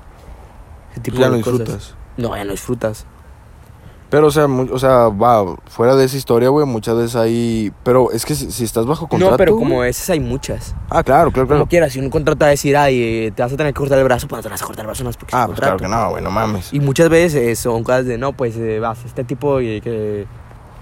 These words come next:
Speaker 2: Ok, tiene una verga enorme.
Speaker 1: Ajá, y vas, eh, aquí.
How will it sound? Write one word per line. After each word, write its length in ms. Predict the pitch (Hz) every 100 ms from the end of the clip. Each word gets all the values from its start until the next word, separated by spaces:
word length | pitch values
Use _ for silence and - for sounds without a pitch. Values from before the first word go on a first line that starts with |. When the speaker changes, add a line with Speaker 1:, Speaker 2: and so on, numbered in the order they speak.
| - - - - - - - -
Speaker 2:
Ok, 80 | 104 113 127
tiene 160 | 107
una 120 | 110 113
verga 220 | 110 110
enorme. 400 | 101 101 117 127 -
Speaker 1:
Ajá, 320 | 117 113 139 147
y 140 | 131
vas, 320 | 127 120 -
eh, 380 | 117 107 107 104
aquí. 360 | - 113 147 120